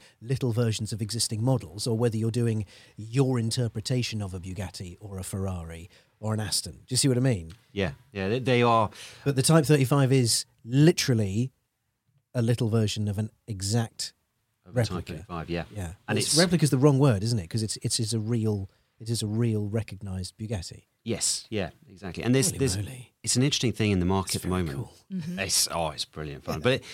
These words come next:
Speaker 2: there's something interesting. There's been a bit of a backlash to some of the continuation models that are coming out. Um, so some collectors think that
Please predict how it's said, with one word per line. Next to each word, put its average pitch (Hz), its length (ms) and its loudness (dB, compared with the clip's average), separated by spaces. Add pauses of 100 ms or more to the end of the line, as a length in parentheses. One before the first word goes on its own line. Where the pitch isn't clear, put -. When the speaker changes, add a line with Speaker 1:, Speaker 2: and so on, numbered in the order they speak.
(360)
Speaker 2:
there's 120 140 0
something 165 140 2
interesting. 127 240 2
There's 95 140 2
been 143 180 0
a 151 40 -2
bit 131 120 -2
of 98 60 0
a 92 60 -2
backlash 87 720 -4
to - 80 -4
some 104 300 2
of - 200 -4
the 87 540 -2 (200)
continuation 98 600 0
models 69 340 -6
that - 100 -14
are - 20 -16
coming 85 260 -4
out. 80 220 -4 (320)
Um, 80 540 -2
so 82 500 -2
some 98 500 0
collectors - 400 -6
think 82 280 -6
that 87 200 -8